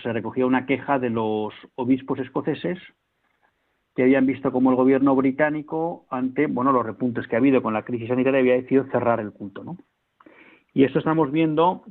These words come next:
que se están calculando muchas veces las libertades y derechos de los fieles y de la Iglesia, ¿no? Bueno, pues es una batalla en la que tenemos que estar ahí también.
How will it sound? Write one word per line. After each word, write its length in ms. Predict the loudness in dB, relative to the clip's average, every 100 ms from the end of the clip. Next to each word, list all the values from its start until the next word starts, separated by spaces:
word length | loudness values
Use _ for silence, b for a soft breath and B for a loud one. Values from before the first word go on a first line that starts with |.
| -10
que 160 | -6 -6
se 100 | -4
están 220 | -2 0
calculando 480 | 0 0 0 2 2
muchas 280 | 0 0 0
veces 320 | 2 2 2
las 160 | 0
libertades 540 | 0 -2 0 0 0 -2
y 200 | -4 -2
derechos 440 | 2 2 0 -8 -10 -20 _ _ _ _ _ _ _ _ _ _
de 160 | -2 0
los 180 | 0
fieles 340 | 0 0 0 0
y 40 |
de 100 | 0
la 80 | -2
Iglesia, 420 | -4 -10 -12 -16
¿no? 140 | -16 -18 _ _ _ _ _ _ _ _ _ _ -2
Bueno, 240 | 0 0
pues 140 | -2 -4
es 100 | 0
una 140 | 2
batalla 500 | 2 0 -2 -4 -4
en 120 | -4 -4
la 100 | -2
que 120 | -4
tenemos 440 | -4 -2 -2 -4
que 100 | -10
estar 440 | -10 -4 -4 -4 -10 _ _ _ _ -2
ahí 280 | -2 -2
también. 480 | -6 -6 -4 -6 -8